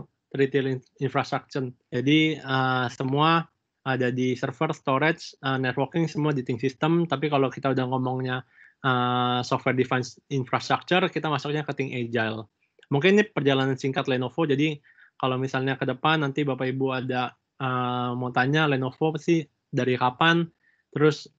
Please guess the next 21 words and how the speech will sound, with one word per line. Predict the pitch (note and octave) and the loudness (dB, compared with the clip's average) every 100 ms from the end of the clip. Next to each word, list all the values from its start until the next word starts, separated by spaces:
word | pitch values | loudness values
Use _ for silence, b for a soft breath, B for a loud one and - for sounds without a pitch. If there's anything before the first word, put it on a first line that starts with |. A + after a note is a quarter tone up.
| - | 0
awalnya | B2+ B2+ B2+ C3 | 4 4 4 2
itu | C3+ E3+ | 2 0
gimana | D3 C3 B2+ D3+ | 0 0 0 0
sih | E3+ | 0
bisa | D3+ B2 | -2 0
Lenovo, | C3 B2+ A#2+ D3+ D3+ C#3 - - | 0 0 0 0 0 -2 -8 -10
eh, | C3+ B2+ B2 B2 B2 B2 B2 A#2+ | -4 0 0 2 2 2 2 2
main | B2 B2 | 2 2
di | B2+ | 2
server | A#2+ C3 - C#3 C3 | 0 -2 2 0 0
storage. | - C3 D3 E3+ - _ - | -2 0 2 0 -6 _ -10
Nah, | B2+ B2 | -4 -2
ini | C3 D#3 D3 _ - | 0 0 -2 _ -8
perjalanan | C3 B2+ B2+ B2+ | -2 0 0 -2
awal | B2+ | -2
kita, | C#3 C#3 E3 | -2 2 2
kita | E3+ C#3 D3+ | 2 0 -2
bareng | C3 C3 C3 | -2 -2 -4
I | C3+ | -6
B | B2+ | -6
M. | B2 A#2+ | -10 -12